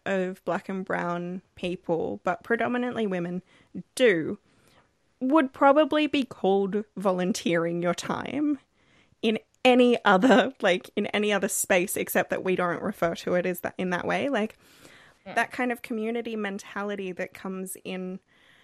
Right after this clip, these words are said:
Speaker 1: like, that, that is particularly present within, like, black and brown communities.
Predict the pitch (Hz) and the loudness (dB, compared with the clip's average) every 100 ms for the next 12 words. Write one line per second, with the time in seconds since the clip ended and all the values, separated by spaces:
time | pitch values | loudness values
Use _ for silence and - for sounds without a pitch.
0 | _ 262 196 185 175 - 180 - 220 254 | _ -10 -6 -4 -6 -6 -6 -6 0 2
1 | 247 240 277 - - 240 - 214 190 185 | 2 0 -6 -10 -10 -8 -4 -4 -4 -6
2 | - 165 160 151 220 - _ _ _ _ | -6 -6 -6 -12 -14 -18 _ _ _ _
3 | _ 196 196 185 180 175 - - 190 175 | _ -2 0 -2 -2 -6 -10 -8 -6 -4
4 | 180 - _ 175 175 180 180 175 170 180 | -8 -14 _ -4 -4 -4 -4 -4 -4 -8
5 | 175 170 170 170 101 - 262 - | -6 -4 -6 -8 -10 -12 -10 -12